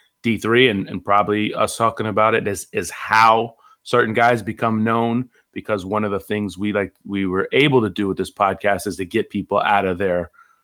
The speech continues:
their one conference bubble. Most of us follow our main team and then the co-, the teams that that team plays in that conference. And,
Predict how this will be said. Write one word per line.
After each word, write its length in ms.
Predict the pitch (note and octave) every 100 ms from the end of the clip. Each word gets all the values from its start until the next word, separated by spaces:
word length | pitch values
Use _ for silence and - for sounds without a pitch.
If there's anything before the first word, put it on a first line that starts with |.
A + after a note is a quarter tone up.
| _ _
their 160 | G2+ F#2+
one 360 | F2+ G#2 G2
conference 520 | F#2 G#2 G2 - G#2+
bubble. 400 | - G#2+ G2 D#2+
Most 280 | D2+ F#2 -
of 60 | -
us 100 | -
follow 360 | - G2 G2
our 160 | F#2 F2+
main 320 | F#2 F#2 F#2
team 340 | F2 D3 D3+ C#3+
and 140 | G#2+
then 140 | G2
the 80 | F#2
co-, 180 | - -
the 140 | -
teams 500 | - A2+ G#2+ G2 - _ _ _ _
that 120 | -
that 200 | G2+ G#2
team 180 | - G2+
plays 260 | F2+ G#2 F#2+
in 60 | F#2+
that 140 | F2+
conference. 480 | A2+ A#2 A#2+ G#2+ - - -
And, 200 | G2 F#2